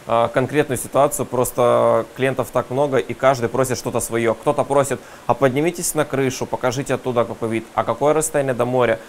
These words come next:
Ну, то есть вот сколько клиентов, столько и запросов, но, э, сервис — это, собственно, наша работа, это то, чем мы и занимаемся.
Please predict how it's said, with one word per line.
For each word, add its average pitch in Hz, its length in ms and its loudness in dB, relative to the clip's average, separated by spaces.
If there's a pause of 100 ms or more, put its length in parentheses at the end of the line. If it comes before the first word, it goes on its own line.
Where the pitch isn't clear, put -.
(220)
Ну, 165 100 2
то 160 120 4
есть 135 120 2
вот 131 200 0
сколько 143 340 2
клиентов, 151 380 2
столько 131 340 0
и 117 60 0
запросов, 147 640 2
но, 120 440 2
э, 58 280 -6
сервис — 143 500 2
это, 113 140 0
собственно, 117 380 -2
наша 110 180 -4
работа, 120 300 0
это 113 100 -2
то, 127 180 0
чем 113 180 -4
мы 113 140 -2
и 107 40 -2
занимаемся. 104 640 -6